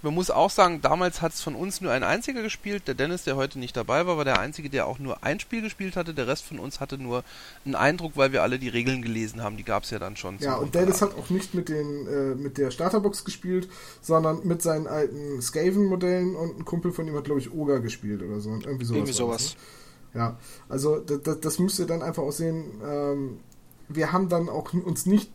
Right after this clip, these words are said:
Speaker 2: ich sag mal, die Mühe gemacht, da noch groß jemanden zu suchen, der die Box schon hatte,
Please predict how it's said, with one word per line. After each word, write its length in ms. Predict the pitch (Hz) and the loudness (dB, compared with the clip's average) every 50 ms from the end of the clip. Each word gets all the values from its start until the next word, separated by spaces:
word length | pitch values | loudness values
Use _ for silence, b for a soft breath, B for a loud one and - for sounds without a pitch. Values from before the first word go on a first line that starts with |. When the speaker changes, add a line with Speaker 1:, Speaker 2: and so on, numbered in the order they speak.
| - - | -20 -12
Speaker 2:
ich 120 | - 135 - | -6 -4 -2
sag 180 | 175 156 - | -2 0 0
mal, 100 | 175 165 | 0 -2
die 140 | 160 156 165 | 0 -2 -2
Mühe 320 | 156 160 160 165 165 160 | -2 -2 0 0 0 0
gemacht, 460 | 147 151 151 147 143 139 - - - - | 0 -2 -4 -4 -4 -6 -6 -12 -14 -6
da 280 | - 147 139 139 135 B B B B B B B B | -2 0 0 0 -2 B B B B B B B B
noch 220 | - 156 147 - - | -2 -2 -2 -2 -2
groß 380 | - - 165 196 196 - - | 0 6 6 8 8 6 0
jemanden 360 | 165 160 170 170 175 - - | 0 0 2 2 2 0 -2
zu 140 | 160 - - | -4 -4 -4
suchen, 260 | 147 156 175 - 175 | -4 -4 -2 -2 2
der 80 | 147 139 | 4 4
die 100 | 135 135 | 4 4
Box 300 | 131 151 147 - - - | 2 2 2 2 2 -2
schon 320 | - - 190 185 185 180 | 0 2 2 0 0 0
hatte, 460 | - 175 180 - 202 190 185 185 180 | -2 0 4 4 4 4 4 0 -2